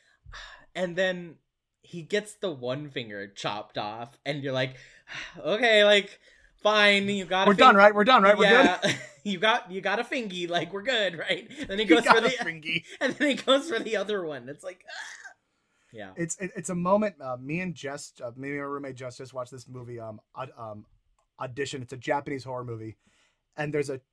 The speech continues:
Speaker 2: torture scene at the end that has that feeling where you're just like, "Okay, <laughs> we can move on now, please. Stop it. I hate this."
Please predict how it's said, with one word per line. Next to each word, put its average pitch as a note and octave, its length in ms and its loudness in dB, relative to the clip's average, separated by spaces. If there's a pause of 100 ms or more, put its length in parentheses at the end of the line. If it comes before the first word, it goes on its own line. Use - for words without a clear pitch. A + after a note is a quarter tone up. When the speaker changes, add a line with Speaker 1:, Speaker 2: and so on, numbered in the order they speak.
(160)
Speaker 2:
torture F3 320 -2
scene E3 260 0
at D#3 140 -2
the C#3 180 -6
end D3+ 140 -4
that C3+ 120 -4
has C3 300 -6
that C3+ 180 -6
feeling C#3 220 -4
where D3 80 -4
you're C#3+ 100 -2
just D3+ 160 -2
like, C#3 240 -2 (1300)
"Okay, G#3+ 680 12 (240)
<laughs> - 200 -20
we G3 120 0
can A3+ 220 4
move B3 180 4
on C#4 180 12
now, A#3+ 240 10
please. A#3 520 -2 (760)
Stop A#3+ 460 8
it. G#3+ 180 2
I F3 140 0
hate G#3+ 240 6
this." E3+ 300 -2